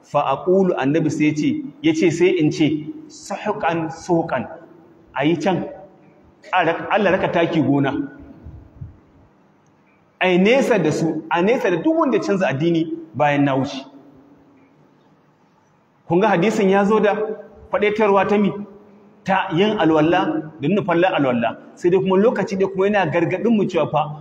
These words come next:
wancan tafkin da za a sha na Alkausara, ba kowa ne zai sha wannan tafkin ba. Akwai waɗanda za a kore su. A wani hadisi aka ce mala'iku ne da zabga-zabgan bulalai.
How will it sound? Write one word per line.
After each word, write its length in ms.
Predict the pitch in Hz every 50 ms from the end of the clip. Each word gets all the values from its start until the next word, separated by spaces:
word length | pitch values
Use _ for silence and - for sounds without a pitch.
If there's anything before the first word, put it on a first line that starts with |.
| - - -
wancan 420 | 143 220 294 302 - - 240 202 -
tafkin 300 | 220 226 - - 214 185
da 80 | 160
za 140 | 147 151 180 -
a 80 | 175
sha 160 | 151 - 156
na 100 | 160 196
Alkausara, 520 | 208 165 147 156 190 208 196 220 220 226 220 - - - - - - -
ba 320 | 117 117 160 160 160 160 -
kowa 360 | 220 233 226 226 233 226 233
ne 160 | 220 202 180
zai 200 | 151 - 180 175
sha 200 | 170 170 160 151
wannan 240 | 156 151 139 139 143
tafkin 340 | 151 160 147 143 - 135 120 135
ba. 280 | 156 160 - - - - - - - -
Akwai 240 | 151 151 - 190 185
waɗanda 800 | 180 190 220 - 202 180 170 143 156 151 147 147 151 - - - - - - - - - -
za 220 | - 113 156 185 202 190
a 60 | 175 -
kore 260 | - 160 156 170 185 -
su. 300 | - - - - - - - - - - - - - - - - - - _ _ - - _ _ _ -
A 80 | - 135
wani 120 | 165 190
hadisi 220 | 202 185 190 - 180
aka 160 | 180 - 180
ce 140 | 175 - 175
mala'iku 560 | 165 156 156 151 165 156 156 - - 196 214
ne 120 | 208 185
da 120 | 147 131 139
zabga-zabgan 920 | 127 110 113 196 185 - - 196 196 196 196 - 180 147 131 151 131 120
bulalai. 320 | 127 123 117 110 113 113